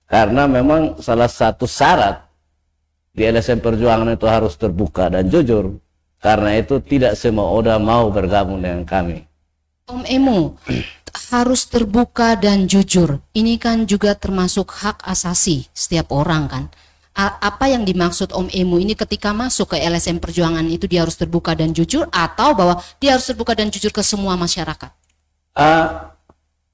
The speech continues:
Speaker 1: saya tidak memaksa anggota untuk jujur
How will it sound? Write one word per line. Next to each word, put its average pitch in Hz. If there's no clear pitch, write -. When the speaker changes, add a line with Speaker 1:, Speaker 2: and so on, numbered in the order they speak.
Speaker 1:
saya 185
tidak 131
memaksa 131
anggota 127
untuk 127
jujur 123